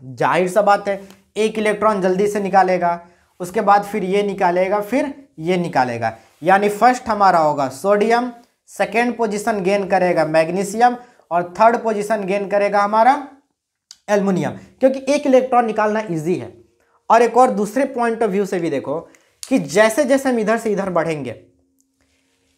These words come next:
न्यूक्लियस प्रोटॉन इलेक्ट्रॉन को तेजी से पकड़ेगा, पकड़ के खींचेगा, तभी तो साइज छोटा हो रहा था, यानी इलेक्ट्रॉन और प्रोटॉन के बीच में अट्रैक्शन ज़्यादा होगा। अब यहाँ पे क्या होगा? यहाँ पे इसकी तुलना में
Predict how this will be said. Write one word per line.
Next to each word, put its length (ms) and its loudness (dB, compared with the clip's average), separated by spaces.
न्यूक्लियस 1000 4
प्रोटॉन 480 4
इलेक्ट्रॉन 480 0
को 80 -6
तेजी 460 -2
से 120 -6
पकड़ेगा, 500 -8
पकड़ 260 4
के 100 0
खींचेगा, 600 0
तभी 160 6
तो 100 2
साइज 280 2
छोटा 240 2
हो 120 4
रहा 160 0
था, 260 -8
यानी 280 2
इलेक्ट्रॉन 760 2
और 420 2
प्रोटॉन 460 2
के 100 0
बीच 240 -2
में 120 -2
अट्रैक्शन 480 -4
ज़्यादा 280 0
होगा। 200 0
अब 240 2
यहाँ 140 2
पे 120 -2
क्या 140 2
होगा? 340 0
यहाँ 400 4
पे 80 0
इसकी 460 -4
तुलना 320 0
में 320 -4